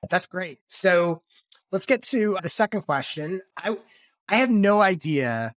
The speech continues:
how much money people are investing in equipment to make themselves look great on video. I'm sure there is a wide range, but I wanna do a hypothetical for people who may not be able to afford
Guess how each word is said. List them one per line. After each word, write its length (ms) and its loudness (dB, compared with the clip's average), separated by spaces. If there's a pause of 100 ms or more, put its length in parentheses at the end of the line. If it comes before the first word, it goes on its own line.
(160)
how 220 0
much 220 0
money 280 2
people 280 -2
are 180 4
investing 540 -2
in 60 -2
equipment 500 -4
to 100 -4
make 240 0
themselves 560 -2
look 180 -4
great 360 -4
on 160 -6
video. 400 -6
I'm 160 -8
sure 260 0
there 180 0
is 160 -4
a 120 -4
wide 800 2
range, 680 -6
but 140 0
I 40 4
wanna 200 0
do 120 -8
a 60 -6
hypothetical 960 -4
for 80 -8
people 520 -4
who 160 -8
may 240 2
not 200 2
be 180 -2
able 200 -4
to 160 -4
afford 600 -4